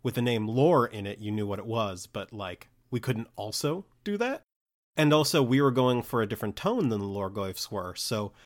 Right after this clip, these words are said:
the Vorthos Cast, you know, is much more straightforward and businesslike, just like our podcast is a bit more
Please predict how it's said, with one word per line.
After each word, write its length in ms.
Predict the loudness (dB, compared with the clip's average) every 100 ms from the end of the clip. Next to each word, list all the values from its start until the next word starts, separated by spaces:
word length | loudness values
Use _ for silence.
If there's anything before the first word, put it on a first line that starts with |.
| _ _
the 100 | -6
Vorthos 540 | 0 0 2 0 -2 -4
Cast, 640 | -4 -4 -4 -6 -10 -10
you 120 | -8 -6
know, 220 | -6 -8
is 180 | -8 -4
much 300 | -4 -4 -6
more 320 | -4 -4 -8 _ _ _ _ -10
straightforward 640 | -4 0 0 0 -2 0
and 100 | -2
businesslike, 840 | 0 0 0 -2 -4 -6 -8 -12 -8
just 240 | -6 -4
like 200 | -6 -6
our 100 | -8
podcast 640 | 0 2 2 0 -6 -6 -8
is 100 | -8
a 60 |
bit 220 | -8 -8 -6
more 460 | -4 -4 -6 -10